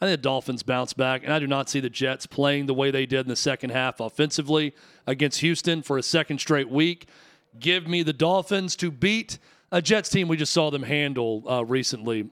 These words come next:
against the Jets also. And those are our Eliminator picks for the week.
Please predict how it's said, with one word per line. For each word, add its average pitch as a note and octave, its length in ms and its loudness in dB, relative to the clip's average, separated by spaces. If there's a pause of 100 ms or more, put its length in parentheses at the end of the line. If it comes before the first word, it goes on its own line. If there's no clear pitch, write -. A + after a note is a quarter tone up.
against B2 340 -4
the B2 60 -4
Jets A#2 320 -4
also. B2+ 500 -2 (560)
And E3+ 140 -2
those F#3+ 220 0
are F3+ 160 4
our E3+ 60 0
Eliminator F3 420 0
picks E3+ 340 -2
for D3+ 120 -4
the C#3 100 -2
week. D#3+ 400 0